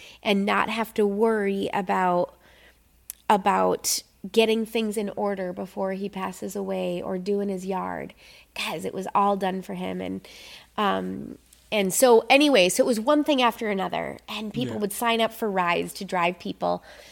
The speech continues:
Speaker 1: So this became a thing, this Craigslist thing, and it never really went away until I came to know about Facebook.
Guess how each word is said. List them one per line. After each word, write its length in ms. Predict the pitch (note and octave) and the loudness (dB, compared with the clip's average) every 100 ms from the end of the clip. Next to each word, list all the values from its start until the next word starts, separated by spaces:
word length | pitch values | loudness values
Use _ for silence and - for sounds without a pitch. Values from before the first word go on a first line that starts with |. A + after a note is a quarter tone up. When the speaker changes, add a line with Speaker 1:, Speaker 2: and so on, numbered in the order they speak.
| - - | -20 -14
Speaker 1:
So 200 | - C4 | 2 4
this 180 | C4 D#4 | 6 4
became 360 | - D4 B3+ A#3 | 2 4 6 6
a 60 | |
thing, 480 | B3 - A4+ A4+ G3+ | 4 2 2 4 2
this 180 | F#3+ F#3 | 2 0
Craigslist 960 | - C#4 C#4+ B3+ B3 C#4 B3+ - - - _ _ _ _ _ _ _ _ | 0 2 4 2 4 4 4 0 -4 -8 _ _ _ _ _ _ _ _
thing, 380 | - F4+ G#3 F3 | 4 4 2 -2
and 100 | G#3 | -2
it 80 | A#3 | 0
never 560 | A#3+ A#3+ C4 C4 C4 B3+ | 0 2 2 2 2 0
really 300 | A#3+ C4 B3 | 0 0 0
went 180 | B3+ | 0
away 420 | B3+ C#4+ C4+ F#3+ - | 2 2 2 0 -2
until 420 | G3+ F#3+ A3+ A3+ | -4 -4 -2 0
I 140 | G#3+ | 0
came 340 | G#3+ G#3+ G3 G3+ | -2 -4 -6 -6
to 240 | - G#3+ | -6 -4
know 440 | G3 F3+ F3+ F#3 F#3 - - _ _ _ - | -4 -2 -2 -2 -6 -16 -20 _ _ _ -6
about 280 | F#3+ F#3 F#3 | 0 0 0
Facebook. 460 | F#3 F3 - - | -2 -2 -4 -6